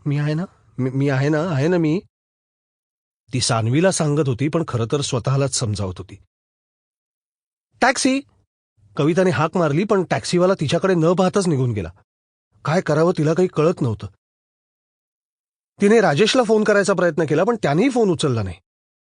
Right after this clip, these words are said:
"टॅ-, टॅक्सी!" तशी ती एक टॅक्सी तिच्यासमोर येऊन थांबली.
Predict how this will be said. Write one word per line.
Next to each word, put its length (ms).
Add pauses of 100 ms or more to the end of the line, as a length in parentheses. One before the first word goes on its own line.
(160)
"टॅ-, 180 (100)
टॅक्सी!" 520 (1120)
तशी 220
ती 100
एक 140
टॅक्सी 320
तिच्यासमोर 460
येऊन 200
थांबली. 300